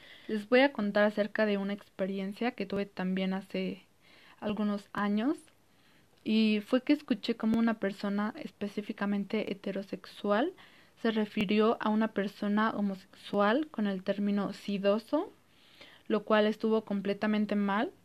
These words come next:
porque, en primera, está asumiendo que solo ese sector con determinada orientación sexual puede padecerla,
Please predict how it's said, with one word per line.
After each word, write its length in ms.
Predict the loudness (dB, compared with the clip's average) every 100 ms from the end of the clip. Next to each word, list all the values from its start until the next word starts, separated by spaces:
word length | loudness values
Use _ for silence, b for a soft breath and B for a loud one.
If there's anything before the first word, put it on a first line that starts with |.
| -6
porque, 720 | -6 -6 -6 -4 -2 -4 -8 -16 _ _ _ -4
en 160 | -2
primera, 540 | 0 2 2 2 0 -2
está 520 | -8 -8 0 6 6
asumiendo 680 | 6 2 0 2 2 0 0
que 100 | -4
solo 380 | 0 2 4 4
ese 220 | 2 -2
sector 480 | -2 -4 -2 -4 -2
con 200 | -2 -2
determinada 800 | 0 -2 -2 -2 0 0 2
orientación 640 | 2 2 0 -2 -4 -6 -8
sexual 500 | -10 -6 0 0 0 B B B B
puede 360 | 0 2 4 0
padecerla, 800 | 0 0 0 -2 -2 0 0 -2